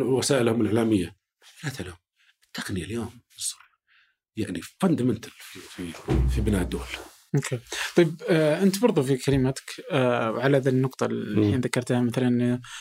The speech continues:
Speaker 2: ستيف ووزنياك، مارك زوكربيرج، آه، م-، آه، إيلون ماسك، غيره، إنه بدأوا مبرمجين، ولذا أن المبرمجين هم اللي أسسوا هذه الشركات الكبرى. فأخذنا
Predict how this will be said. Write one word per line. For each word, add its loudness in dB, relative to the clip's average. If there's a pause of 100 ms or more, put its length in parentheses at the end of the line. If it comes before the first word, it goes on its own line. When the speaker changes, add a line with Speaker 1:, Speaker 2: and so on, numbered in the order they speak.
Speaker 2:
ستيف 0
ووزنياك، 2
مارك 2
زوكربيرج، 0 (180)
آه، 2 (420)
م-، -6
آه، -8
إيلون 4
ماسك، -2
غيره، 6
إنه 4
بدأوا 2
مبرمجين، 2
ولذا 0 (500)
أن 4
المبرمجين 0
هم 2
اللي 0
أسسوا 0
هذه -2
الشركات -2
الكبرى. -4
فأخذنا 0